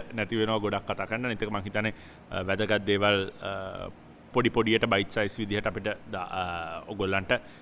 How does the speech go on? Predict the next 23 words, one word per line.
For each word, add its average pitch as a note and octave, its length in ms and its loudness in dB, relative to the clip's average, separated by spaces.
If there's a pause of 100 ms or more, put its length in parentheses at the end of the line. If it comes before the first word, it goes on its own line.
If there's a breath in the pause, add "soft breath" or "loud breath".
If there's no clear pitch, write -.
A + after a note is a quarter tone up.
(160 loud breath)
කියලා A#2+ 340 6
දෙන A#2 180 6
එක, A2+ 200 2
අ, D3 120 4 (920)
හොඳයි A2 300 4
සහ A#2+ 100 -2 (220)
කියලා G#2 280 2
දෙන්න G2+ 220 0
පුළුවන් A2 340 2 (140)
ලේසියෙන් A2 500 0
කියලා C3 200 6
ඉවර A2+ 140 2
වෙලා C3 200 2
මම C#3+ 200 0
හිතනවා. C#3 340 0 (520 loud breath)
ඉතින් D3 140 4
එහෙනම් D3+ 220 8
මේ C3+ 140 6
වගේ C#3+ 200 4
පොඩ්කාස්ට් C3+ 640 2
එකකින් D#3 300 -4
ආය B2 220 4
හම්බෙනකල් B2 580 4